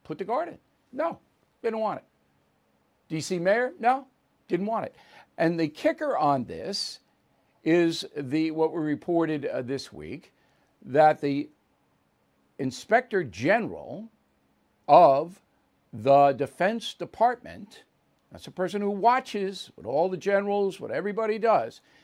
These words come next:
issued a report. Here it is, quote, "Mister Miller," that's the guy you just heard, Chris Miller, "and General Milley, Milley, met with the president at the White House at five thirty P M. The president told Mister Miller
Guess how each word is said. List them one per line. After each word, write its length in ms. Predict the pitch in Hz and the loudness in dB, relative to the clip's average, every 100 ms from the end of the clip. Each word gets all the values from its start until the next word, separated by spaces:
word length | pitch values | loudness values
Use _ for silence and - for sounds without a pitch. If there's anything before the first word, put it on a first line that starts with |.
| _ _ - | _ _ 6
issued 380 | 185 226 269 | 6 6 -2
a 40 | 262 | -2
report. 500 | 254 - 269 262 202 | -4 -2 2 2 2
Here 180 | 214 233 | 0 0
it 60 | |
is, 240 | 269 240 - | 0 -2 -4
quote, 500 | - 269 285 - - _ _ _ _ _ _ _ _ - | -2 4 4 4 -2 _ _ _ _ _ _ _ _ -2
"Mister 440 | 135 190 - 269 | 4 4 4 0
Miller," 420 | 240 185 208 254 | 8 10 10 10
that's 380 | 156 151 175 - | 8 6 4 0
the 80 | 185 | 0
guy 180 | 185 190 | 4 4
you 160 | 202 | 2
just 240 | 185 220 - | -2 -4 -2
heard, 280 | 170 196 | -2 -2
Chris 300 | 190 147 165 | -4 -6 -6
Miller, 380 | 170 147 156 214 - _ - | -4 -2 -2 -4 -10 _ -2
"and 180 | 139 | 0
General 340 | 117 147 165 226 | 2 2 2 0
Milley, 460 | 214 160 160 214 269 _ _ _ _ _ _ _ _ _ _ | 2 2 0 -4 -10 _ _ _ _ _ _ _ _ _ _
Milley, 480 | 135 147 123 110 202 - _ _ _ _ _ _ _ - | 2 2 2 -4 -10 -14 _ _ _ _ _ _ _ -6
met 300 | 160 196 202 | 8 10 10
with 280 | 208 202 196 | 10 8 8
the 80 | |
president 540 | 196 196 190 180 196 208 | 6 8 8 6 2 2
at 140 | 175 | 0
the 80 | 196 | 2
White 240 | 190 185 | 6 6
House 320 | 160 165 196 196 | 6 4 2 -2
at 80 | |
five 260 | - 151 180 | 2 4 4
thirty 220 | 202 202 | 2 -4
P 180 | 208 214 | -4 0
M. 140 | 175 | 2
The 80 | 190 | 2
president 380 | 180 165 131 147 | 0 0 0 -2
told 240 | 160 175 | 2 2
Mister 240 | 170 151 208 | 2 -4 -4
Miller 420 | 208 180 196 226 | 0 2 0 -2